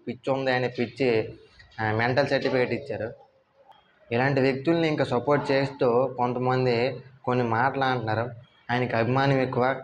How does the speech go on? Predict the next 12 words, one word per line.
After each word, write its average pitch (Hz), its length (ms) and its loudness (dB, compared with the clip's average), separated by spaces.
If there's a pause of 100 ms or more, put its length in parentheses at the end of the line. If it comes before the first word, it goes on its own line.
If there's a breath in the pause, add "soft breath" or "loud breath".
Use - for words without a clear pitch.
అందుకే 123 320 2
కొడుతూ 113 340 0
ఉంటాడు. 117 580 -2 (260)
ఆ, 139 200 0
ఇలాంటి, 127 320 2
ఇలాంటి 123 320 0
కొట్టడాలు, 120 420 0
గోమాయ 120 420 2
కొట్టడం, 120 360 -2
చెప్పు 117 260 -2
తీసి 117 180 -2
కొట్టడం 117 420 -4